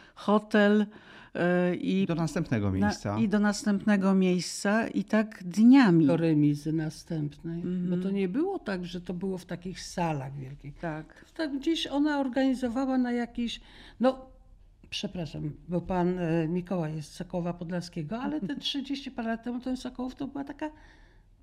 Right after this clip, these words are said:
Speaker 3: wiesio-, mie-, miesio.
Speaker 1: Mhm.
Speaker 2: E, no,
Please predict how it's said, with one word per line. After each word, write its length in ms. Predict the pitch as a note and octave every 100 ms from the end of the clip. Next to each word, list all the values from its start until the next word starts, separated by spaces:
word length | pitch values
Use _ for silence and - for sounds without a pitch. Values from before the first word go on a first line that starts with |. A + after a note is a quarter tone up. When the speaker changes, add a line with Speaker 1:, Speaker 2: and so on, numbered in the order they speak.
| - - - - C4
Speaker 3:
wiesio-, 440 | A#3 B3+ D#4 D#4 C4+
mie-, 260 | A#3+ F3 A#3
miesio. 540 | A3+ A#3+ F3 - F2+ - _ _ - - F3
Speaker 1:
Mhm. 300 | E3 D#3+ E3+
Speaker 2:
E, 40 |
no, 160 | G3+